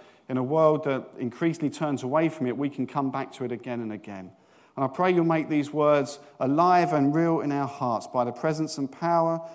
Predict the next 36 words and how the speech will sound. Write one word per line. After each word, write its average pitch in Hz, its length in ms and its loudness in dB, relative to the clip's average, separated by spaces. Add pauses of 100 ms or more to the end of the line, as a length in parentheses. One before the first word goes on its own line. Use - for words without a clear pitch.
(160)
of 120 160 -4
your 117 180 -2
Holy 123 360 -2
Spirit. 113 340 -6
And 123 80 -8
I 135 60 -6
pray 185 500 0 (240)
as 131 200 -6
we, 131 260 -2 (200)
as 120 220 -6
we 127 140 -4
take 190 400 -4
the 160 80 -4
communion, 123 500 -6
the 110 80 -6
bread 160 540 -4
and 135 120 -4
the 131 80 -4
wine, 110 460 -8 (300)
Lord, 123 300 -4
that 120 180 -6
we'd 127 180 -4
be 127 140 -4
nourished 151 520 -2
spiritually 104 640 -8
by 135 280 0
you 101 340 -4 (280)
and 131 140 0
that 143 140 0
you'd 156 180 0
send 220 320 2
us 190 160 -4
out 160 200 0
into 139 200 -4
the 135 100 -6
world 104 440 -8